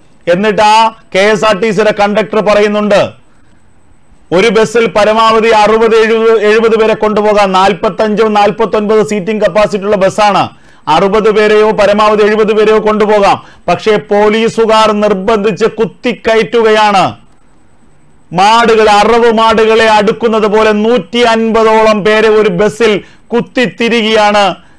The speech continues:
സന്നിധാനത്തേക്ക് അല്ലെങ്കിൽ പമ്പയിലേക്ക് സർവീസുകൾ നടത്തുന്നത്. ഇത് പോലീസുകാർ ചെയ്യുന്നതെന്ന് കെ എസ് ആർ ടി സി ആരോപിക്കുന്നു. ഈ കുത്തിക്കയറ്റത്തിനിടയിൽ, ഈ തള്ളലിനിടയിൽ പാവപ്പെട്ട മാളികപ്പുറം, പ-, പാവപ്പെട്ട മാളികപ്പുറങ്ങളുടെയും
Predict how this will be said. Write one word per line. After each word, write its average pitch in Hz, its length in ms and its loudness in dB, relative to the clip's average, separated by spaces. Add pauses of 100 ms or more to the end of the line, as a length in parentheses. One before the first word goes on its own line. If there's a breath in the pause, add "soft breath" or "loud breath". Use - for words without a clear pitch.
(180 soft breath)
സന്നിധാനത്തേക്ക് 214 800 0
അല്ലെങ്കിൽ 208 320 2
പമ്പയിലേക്ക് 208 720 0
സർവീസുകൾ 196 720 0 (240 loud breath)
നടത്തുന്നത്. 190 520 0
ഇത് 185 60 -2
പോലീസുകാർ 214 680 0
ചെയ്യുന്നതെന്ന് 202 720 0 (280 loud breath)
കെ 190 40 0
എസ് 214 240 0
ആർ 190 120 0
ടി 202 80 -4
സി 185 120 -2
ആരോപിക്കുന്നു. 170 640 0 (400 soft breath)
ഈ 226 220 0
കുത്തിക്കയറ്റത്തിനിടയിൽ, 220 1300 -2
ഈ 214 160 -2
തള്ളലിനിടയിൽ 214 1200 0 (300 soft breath)
പാവപ്പെട്ട 196 560 0
മാളികപ്പുറം, 208 840 0
പ-, 185 680 -2
പാവപ്പെട്ട 196 380 0
മാളികപ്പുറങ്ങളുടെയും 208 1200 0